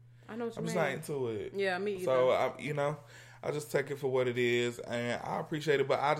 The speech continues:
Speaker 1: I said that, um, in the upcoming year, I was gonna get better at accepting what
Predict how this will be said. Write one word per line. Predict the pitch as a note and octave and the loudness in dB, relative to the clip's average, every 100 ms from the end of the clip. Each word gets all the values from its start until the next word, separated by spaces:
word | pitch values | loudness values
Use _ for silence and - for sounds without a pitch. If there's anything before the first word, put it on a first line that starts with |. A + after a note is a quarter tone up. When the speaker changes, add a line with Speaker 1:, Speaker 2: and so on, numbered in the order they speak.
| - | 0
Speaker 1:
I | D3+ | -4
said | - G3 G3 | 0 0 2
that, | D3 B2+ - | 4 4 0
um, | A#2 B2 A#2+ G#2+ G#2+ - - - - - - - - | -4 -2 -2 -4 -8 -14 -20 -20 -20 -20 -20 -20 -12
in | - | -2
the | D3+ A#2+ | 4 4
upcoming | C3 D3+ B2+ A#2 | 2 0 -2 -2
year, | A#2 A2 F#2 | 0 2 2
I | |
was | A2 A2 | 0 -2
gonna | A2+ | -4
get | G#2+ G#2 F#2 | -2 -4 -4
better | A2+ G#2+ G#2 | -2 0 0
at | - G2 G2+ E2+ - | 0 -2 -2 -4 -8
accepting | F#2 - - A2 G2 - F#2+ F#2+ F#2 | -10 -10 -6 -6 -6 -8 -8 -8 -6
what | G2+ G2+ - | -2 -2 -4